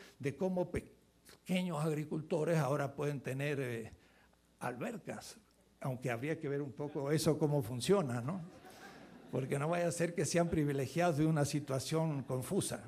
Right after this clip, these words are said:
Bueno, pero, eh, voy a decir que también los pequeños agricultores viven y mueren trabajando una tierra que no es suya, contemplándola tristemente como Moisés a la tierra prometida.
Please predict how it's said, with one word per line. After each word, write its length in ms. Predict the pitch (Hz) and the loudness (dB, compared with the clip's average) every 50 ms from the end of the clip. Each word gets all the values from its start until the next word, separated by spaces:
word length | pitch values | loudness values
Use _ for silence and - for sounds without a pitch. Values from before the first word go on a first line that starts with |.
| 139 127 | 0 2
Bueno, 340 | 160 160 - 202 98 - - | 4 4 4 2 -4 -2 2
pero, 360 | 190 208 220 277 254 247 - - - - - - - - - - - - - - - - - - - | 4 6 6 6 2 0 -4 -8 -16 -18 -20 -20 -20 -20 -20 -20 -20 -20 -20 -20 -20 -20 -16 -4 2
eh, 560 | 156 156 151 147 143 135 127 123 - - - - - - - - - - - _ _ _ _ _ - - _ - - - _ - - _ - - _ - | 6 8 8 8 8 6 4 2 0 -2 -8 -16 -20 -20 -20 -20 -20 -20 -20 _ _ _ _ _ -20 -20 _ -20 -20 -20 _ -20 -20 _ -20 -20 _ 2
voy 100 | - 180 | 6 8
a 20 | 214 | 8
decir 220 | 202 208 254 233 | 8 8 6 4
que 120 | 247 - 156 | 4 2 2
también 380 | - 156 151 147 190 269 285 | 2 2 2 2 2 4 6
los 120 | 262 226 - | 6 6 6
pequeños 560 | - 165 - - 220 247 247 240 202 170 175 | 4 0 2 6 6 6 6 6 2 6 6
agricultores 800 | 175 170 165 180 170 294 294 294 - - 160 165 165 190 147 143 | 6 6 6 4 2 0 -2 0 2 2 4 4 4 2 2 2
viven 380 | 160 247 285 330 277 240 220 | 4 4 4 6 4 4 4
y 40 | 208 | 4
mueren 320 | 208 254 285 285 247 220 214 | 4 4 4 6 6 4 4
trabajando 560 | - 202 190 202 185 196 202 254 269 294 269 | 6 6 6 6 6 6 4 4 4 4 2
una 220 | 240 233 226 226 | 4 4 2 4
tierra 320 | - 254 254 220 226 208 214 | 4 2 2 6 4 4 4
que 100 | 226 220 | 4 4
no 80 | 220 | 4
es 100 | 220 - | 4 4
suya, 380 | - - 330 302 - 185 185 180 | 4 4 4 4 6 6 4 4
contemplándola 920 | - 208 202 202 - 226 220 214 - 254 262 262 240 226 233 214 214 214 | 4 2 2 4 6 6 4 6 4 4 4 4 4 6 6 6 6 6
tristemente 800 | - 208 220 - - - 214 208 226 254 233 226 - - 185 185 | 6 0 -2 -2 0 2 2 4 4 4 2 2 4 2 2 6
como 240 | - 196 190 185 190 | 8 6 8 8 6
Moisés 720 | 196 196 202 190 - - - 254 302 226 - - - - | 6 6 4 4 4 4 4 4 4 4 2 -4 -4 -2
a 100 | 180 185 | 0 0
la 180 | 180 185 175 - | 0 0 -2 -2
tierra 400 | - - 160 - 151 156 156 156 | -4 -2 -2 0 0 -2 -2 0
prometida. 580 | 175 165 165 180 165 - - 254 247 143 117 | 0 0 0 0 0 0 0 -2 -2 -2 -4